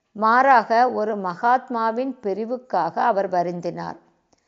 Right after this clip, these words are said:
பீஷ்மதேவர் ஒரு முக்தி பெற்ற ஆத்மா என்ற போதிலும், ஈமச்சடங்கு தேவையான ஒரு கடமையாக இருந்தது. பீஷ்மதேவருக்கு சந்ததி இல்லை என்பதால், மூத்த பேரனான யுதிஷ்ட மகாராஜன் தான்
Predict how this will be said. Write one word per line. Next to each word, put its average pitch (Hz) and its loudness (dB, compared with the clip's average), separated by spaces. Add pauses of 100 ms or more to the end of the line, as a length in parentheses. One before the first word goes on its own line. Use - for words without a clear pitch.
(480)
பீஷ்மதேவர் 247 2
ஒரு 208 0
முக்தி 196 -6
பெற்ற 247 0
ஆத்மா 214 2
என்ற 214 -2
போதிலும், 190 -4 (340)
ஈமச்சடங்கு 226 -2
தேவையான 214 -2
ஒரு 190 -2
கடமையாக 196 -4
இருந்தது. 180 -6 (760)
பீஷ்மதேவருக்கு 247 0
சந்ததி 226 -4
இல்லை 202 0
என்பதால், 175 -2 (300)
மூத்த 254 -2
பேரனான 196 -2
யுதிஷ்ட 220 -6
மகாராஜன் 185 -2
தான் 185 -6